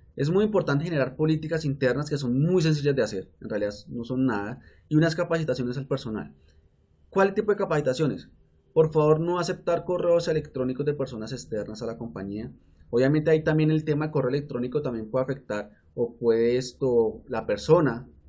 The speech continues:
que administra el sistema de correo electrónico puede generar muchas políticas como evitar recibir correos externos, de que no sean del dominio interno,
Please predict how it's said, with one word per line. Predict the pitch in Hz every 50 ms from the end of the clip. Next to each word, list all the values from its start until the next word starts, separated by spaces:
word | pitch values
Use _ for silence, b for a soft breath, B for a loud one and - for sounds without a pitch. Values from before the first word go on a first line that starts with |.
| - - -
que | -
administra | 110 107 107 107 104 123 139 139 160
el | 151 139
sistema | 147 139 - 123 117 117 127
de | 131
correo | 127 120 113 113
electrónico | 127 127 123 123 113 113 117 117 - -
puede | - 117 123
generar | 127 120 123 131
muchas | 147 175 180 - 180 170 160
políticas | - - - 131 127 127 - 123 - 135 139 -
como | - 123 120 117 110 110 b b b b b b b b _
evitar | - 123 123 123 120 117 113 - 113 110 110 110 113 117
recibir | 120 127 123 - 117 110 - -
correos | - 117 117 117 117 117 113 113
externos, | 113 104 - - - 143 143 143 139 139 135 135 127
de | 120 117 110 110 107 104
que | 107 -
no | 104 104
sean | 101 110 107 110
del | 113 113
dominio | 110 104 104 104 104 104
interno, | 107 107 - 143 147 151 147 143 143 139 135 135 131 131